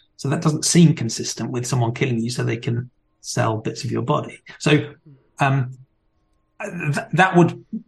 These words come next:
be one of my observations. If you want to focus tactically on factory farming, that's fine, but do it in a way that the philosophical implications, even for non-factory farming, are very clear, and that the definitions of the words we use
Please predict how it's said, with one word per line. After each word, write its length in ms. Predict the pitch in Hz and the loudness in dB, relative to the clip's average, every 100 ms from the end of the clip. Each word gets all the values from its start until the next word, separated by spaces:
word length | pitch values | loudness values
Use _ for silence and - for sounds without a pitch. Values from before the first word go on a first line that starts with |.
| 240 | 2
be 120 | 165 | 4
one 320 | 139 151 185 | 6 6 6
of 100 | 151 | 6
my 160 | 123 110 | 4 2
observations. 800 | 110 117 110 113 113 - 143 135 | -2 -6 -8 -6 -4 -2 0 -2
If 320 | - - - | -4 -6 0
you 60 | 170 | 4
want 140 | 180 | 4
to 60 | - | 2
focus 300 | 160 135 - | 0 0 -4
tactically 540 | - - - - 123 | -4 -4 -6 -8 -4
on 120 | 113 | -4
factory 360 | - - - 117 | -4 -8 -8 -10
farming, 340 | - - 127 | -10 -8 -6
that's 200 | 131 - | -6 -8
fine, 500 | - 190 135 113 120 - - | -2 2 2 2 -4 -6 -6
but 220 | - 131 | -4 0
do 180 | 143 165 | 6 8
it 140 | 160 | 8
in 40 | 131 | 4
a 80 | 131 | 2
way 200 | 139 120 | 2 2
that 160 | - | -2
the 60 | 123 | -4
philosophical 680 | - 156 139 151 - 120 127 | 0 0 2 0 0 -2 2
implications, 580 | 123 127 131 123 127 | 2 0 -2 0 2
even 220 | 151 131 123 | 2 2 2
for 120 | 135 | 2
non-factory 680 | 135 156 135 127 - - | 4 6 4 2 -6 -10
farming, 340 | - 117 117 113 | -6 -6 -4 -6
are 80 | 110 | -6
very 280 | 110 107 | -6 -8
clear, 420 | - 110 113 127 - - - | -8 -8 -4 -6 -6 -10 0
and 80 | 135 | 0
that 100 | 135 | 2
the 60 | |
definitions 640 | 123 170 - 143 131 131 120 | 2 2 2 2 4 4 4
of 100 | 110 | 2
the 80 | 113 | 0
words 380 | 151 180 139 | 2 2 2
we 160 | 120 110 | -2 -4
use 520 | 113 - - 127 - | -6 -8 -8 -8 -8